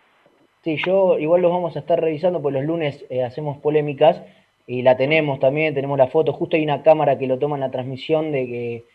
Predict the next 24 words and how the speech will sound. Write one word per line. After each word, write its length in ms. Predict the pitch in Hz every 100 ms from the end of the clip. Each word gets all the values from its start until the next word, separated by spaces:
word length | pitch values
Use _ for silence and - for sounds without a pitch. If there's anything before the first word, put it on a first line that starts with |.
| _ _ _
de, 440 | 123 123 117 110 -
justo 240 | 160 151
en 60 | 143
la 60 | 143
misma 220 | 160 151
línea, 260 | 165 185
y 60 | 160
también 260 | 156 160 147
me 100 | 135
parece, 500 | 143 151 160 139 131
me 100 | 127
parece 320 | 143 151 147
que 80 | 131
estaba 280 | - 147
habilitado, 600 | 143 143 143 196 220 214 170
y 140 | 170
eso 180 | 190 190
era 140 | 165
el, 140 | 151 151
el 180 | 143 139
tres 240 | 185 170
dos 280 | 233 269 240
¿era 180 | 254 202
ahí? 320 | 233 277